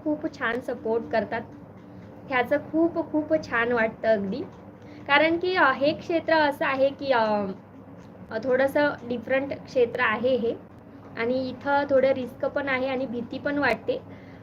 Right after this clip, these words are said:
पण, अं, चला, मला तर अजून तरी, अ, कोणीही काही परेशान केलं नाही आणि छान प्रकारे आपल्या चॅनलची ग्रोथसुद्धा होत आहे.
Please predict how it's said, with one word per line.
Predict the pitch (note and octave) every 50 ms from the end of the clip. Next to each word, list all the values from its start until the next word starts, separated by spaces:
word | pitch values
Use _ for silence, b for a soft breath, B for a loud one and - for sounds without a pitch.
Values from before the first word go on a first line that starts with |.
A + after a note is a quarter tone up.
| B - -
पण, | B3+ C4
अं, | C4 C4+ C4 B3+ B3 B3 B3 B3 B3+ B3+ B3 B3 B3 B3 B3 B3 B3 - - - - - - - - - - - - - - - - - -
चला, | C#4 C4+ C4 C4 D4 E4+ - - - - -
मला | A#3+ B3 B3+ C4 C4
तर | C4+ - C#4
अजून | C#4 C#4 A#3+ G#3 C4+ C4+ C4+ C#4
तरी, | C#4 C4 C4 C4 C4+
अ, | C4+ - B3+
कोणीही | B3 B3+ C4+ B3 B3 B3+ C4 B3+ C4+ C4+ C4 -
काही | - C4 B3 A#3+ B3 C4
परेशान | B3+ - B3 A#3 A3+ A#3 - - D4+ B3 D4 C#4
केलं | C4 A#3 B3+ C4+
नाही | C4 A#3+ A3+ C4 B3 - - - - - - - B B B B B B B
आणि | A#3 A#3 C4 C#4 C#4+ D4
छान | D4 C4+ C#4 D4
प्रकारे | C#4+ D4 C#4 - C#4 C#4 C4+
आपल्या | C4+ C4 - - B3 A#3+
चॅनलची | C#4+ A3+ A3 A3+ A#3 A#3+ A#3 -
ग्रोथसुद्धा | A3 G#3+ A#3+ A#3+ A#3 A#3 A3+ - - A3 G3+ G3+ A#3
होत | B3 B3 A#3 G#3 G#3 G3
आहे. | G#3 G3 A3 G#3 G3